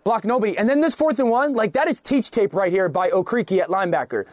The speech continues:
The way that he doesn't get picked and he undercuts. Look at him undercut Williams. Like that, you guys, the Key, you notice that's forcing an absolutely perfect throw.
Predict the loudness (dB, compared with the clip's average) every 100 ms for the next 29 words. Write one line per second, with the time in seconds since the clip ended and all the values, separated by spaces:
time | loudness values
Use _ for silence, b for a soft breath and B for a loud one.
0 | B B B 2 2 2 2 0 0 0
1 | 2 0 -2 0 0 0 -4 -20 B B
2 | 0 0 0 0 0 0 -2 0 0 0
3 | -2 -2 0 0 0 0 2 0 0 0
4 | 0 -2 -6 B B B 2 2 0 -2
5 | -2 0 2 2 2 0 -2 -2 0 0
6 | 0 0 0 -2 -4 -2 -4 -4 -2 -2
7 | 0 -4 -4 -8 -2 0 2 0